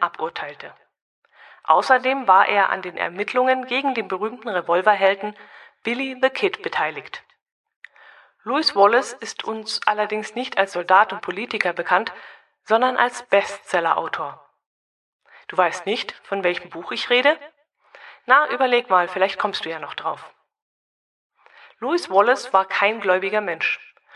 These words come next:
Doch eines Tages bei einem Gespräch mit einem Stabsoffizier über Gott, Glauben und Christen kam er ins Nachdenken und beschloss, sich mit allem, was mit der Bibel, Jesus Christus und dem Glauben zu tun hat,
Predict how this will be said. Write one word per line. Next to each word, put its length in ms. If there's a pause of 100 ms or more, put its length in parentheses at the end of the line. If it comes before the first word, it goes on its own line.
(200)
Doch 140
eines 340
Tages 400
bei 100
einem 160
Gespräch 440
mit 120
einem 320
Stabsoffizier 1120 (360)
über 180
Gott, 360 (220)
Glauben 480 (100)
und 140
Christen 540 (400)
kam 200
er 120
ins 160
Nachdenken 520
und 140
beschloss, 500 (160)
sich 220
mit 160
allem, 260
was 200
mit 120
der 100
Bibel, 460
Jesus 380
Christus 420
und 140
dem 80
Glauben 320
zu 140
tun 240
hat, 180